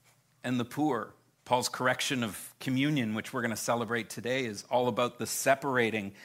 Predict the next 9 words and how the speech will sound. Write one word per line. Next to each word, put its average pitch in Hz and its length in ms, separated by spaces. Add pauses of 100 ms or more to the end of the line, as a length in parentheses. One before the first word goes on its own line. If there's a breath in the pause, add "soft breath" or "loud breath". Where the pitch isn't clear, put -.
(160 loud breath)
that's 120 160
happening 123 500
in 117 100
the 113 60
Corinthian 117 460
church 143 440 (360 loud breath)
over 117 200
the 110 120
rich 131 560